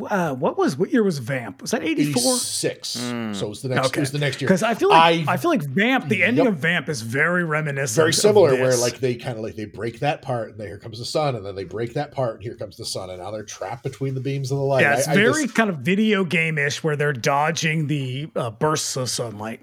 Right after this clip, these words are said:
Speaker 2: Yeah. So, uh, yeah, um, Charlie is, uh, in the basement, and he's confronted by Amy, uh, who sort of confronts him with his weakness and his ab-, inability to save her. And, uh, vulnerable, totally fallen for it.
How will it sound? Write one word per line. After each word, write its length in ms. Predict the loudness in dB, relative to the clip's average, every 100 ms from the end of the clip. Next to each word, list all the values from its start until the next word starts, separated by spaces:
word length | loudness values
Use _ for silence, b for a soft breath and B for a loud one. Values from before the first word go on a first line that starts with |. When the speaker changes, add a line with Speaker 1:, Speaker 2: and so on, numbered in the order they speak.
| _
Speaker 2:
Yeah. 120 | -16 -16 _ B B B B B
So, 300 | 2 6 8
uh, 200 | 8 6 6
yeah, 200 | 4 4
um, 420 | 2 2 2 -4 -14 -20 -20 -20 -20 -20 -20 -20 -20 _ _ -20 -10
Charlie 500 | 2 6 8 8 6
is, 340 | 4 0 0 0
uh, 380 | 0 0 -4 -4
in 160 | -4 -2
the 60 |
basement, 400 | 0 0 -2 -8 -12 -18
and 100 | -12
he's 180 | -10 -10
confronted 500 | -10 -10 -6 -2 0
by 140 | 0
Amy, 560 | -2 -4 -2 -2 -4 -8 _ _ -20 -20 _
uh, 200 | -10 -8
who 360 | -4 -4 -4 -8
sort 200 | -8 -8
of 80 | -6
confronts 540 | -8 -10 -6 -4 -4
him 140 | -4 -2
with 140 | -2 -2
his 140 | -4
weakness 540 | -4 -4 -4 -8 -10 -10
and 80 |
his 120 | -10 -10
ab-, 100 | -10
inability 600 | -6 -4 0 0 0 -2
to 80 | -8
save 360 | -6 -4 -4
her. 200 | -6 -10 -12 _ b b b b b _ -18
And, 240 | -16 -12
uh, 260 | -8 -8 -8
vulnerable, 720 | 0 2 4 6 6 2 -2 _
totally 440 | -14 -4 0 2 0
fallen 320 | 0 0 -2
for 260 | -4 -4
it. 80 | -2